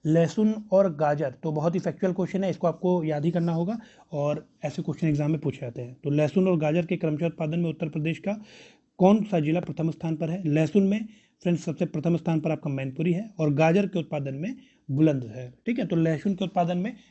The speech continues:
मैनपुरी में सबसे ज़्यादा लहसुन का उत्पादन होता है और बुलंदशहर में सबसे ज़्यादा गाजर का उत्पादन होता है।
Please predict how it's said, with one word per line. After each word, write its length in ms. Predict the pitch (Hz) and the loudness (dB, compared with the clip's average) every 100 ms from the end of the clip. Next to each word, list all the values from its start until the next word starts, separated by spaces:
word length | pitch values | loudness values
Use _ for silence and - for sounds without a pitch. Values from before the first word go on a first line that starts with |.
| _ | _
मैनपुरी 460 | 143 147 160 165 202 | -4 0 0 4 4
में 100 | 185 | 2
सबसे 160 | 175 - | 0 -2
ज़्यादा 200 | 170 175 | 0 0
लहसुन 260 | 165 175 | -2 -2
का 100 | 165 | -4
उत्पादन 320 | 165 165 156 | -4 -2 -2
होता 200 | 165 165 | -2 -4
है 120 | 170 202 _ _ _ - - | -8 -10 _ _ _ -10 -2
और 160 | 151 | 0
बुलंदशहर 500 | 139 170 196 185 156 | 4 6 6 4 0
में 80 | 151 | -2
सबसे 160 | 143 - | -6 -6
ज़्यादा 340 | 139 160 247 - _ _ | -4 -4 -6 -12 _ _
गाजर 260 | 147 143 135 | -2 0 -2
का 120 | 135 | -6
उत्पादन 320 | 127 127 123 | -8 -8 -8
होता 260 | 123 117 | -10 -10
है। 60 | 127 | -12